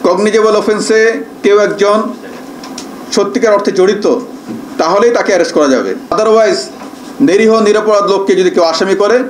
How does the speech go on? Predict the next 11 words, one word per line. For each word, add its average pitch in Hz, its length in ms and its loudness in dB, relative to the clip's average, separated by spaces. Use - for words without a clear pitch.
আমাদের 180 360 0
যাচাই 175 300 2
বাছাইয়ের 180 340 0
মধ্যেই 190 360 2
সেটাই, 180 360 0
আহ, 139 480 -2
বে-, 160 200 0
বের 170 200 2
হয়ে 165 120 2
যাবে। 110 260 0
সুতরাং 202 320 0